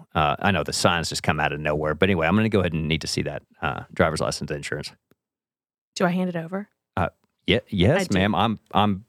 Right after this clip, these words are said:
Speaker 1: the police.
Speaker 2: Yes.
Speaker 1: Look at me.
Speaker 2: Oh,
Speaker 1: Okay.
Speaker 2: wait,
Speaker 1: All
Speaker 2: wait.
Speaker 1: right.
Speaker 2: I'm supposed to ask why you're pulling me over, right?
Speaker 1: No.
Speaker 2: Okay, J K.
Speaker 1: No.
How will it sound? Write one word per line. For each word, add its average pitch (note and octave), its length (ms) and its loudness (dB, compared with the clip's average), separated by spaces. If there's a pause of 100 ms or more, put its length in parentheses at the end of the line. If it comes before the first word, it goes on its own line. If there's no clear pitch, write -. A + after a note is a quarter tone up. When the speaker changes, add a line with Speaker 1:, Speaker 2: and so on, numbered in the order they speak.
Speaker 1:
the G2+ 80 4
police. F3+ 320 4
Speaker 2:
Yes. - 160 -4
Speaker 1:
Look D3 200 2
at F2+ 100 -2
me. E2 220 -12 (180)
Speaker 2:
Oh, A#2+ 140 4
Speaker 1:
Okay. B3+ 80 4
Speaker 2:
wait, - 180 -4 (120)
Speaker 1:
All G3 100 4
Speaker 2:
wait. A#3+ 120 4
Speaker 1:
right. - 140 -10 (380)
Speaker 2:
I'm B3 100 4
supposed D4 220 0
to - 100 0
ask G#3+ 400 -2 (400)
why G3+ 220 4
you're F#3+ 160 0
pulling G3 240 2
me F3 120 2
over, F#3 180 2
right? F#3+ 340 -2 (360)
Speaker 1:
No. A2 140 2 (320)
Speaker 2:
Okay, - 280 2
J G#2 120 2
K. - 220 -16 (400)
Speaker 1:
No. F2+ 60 0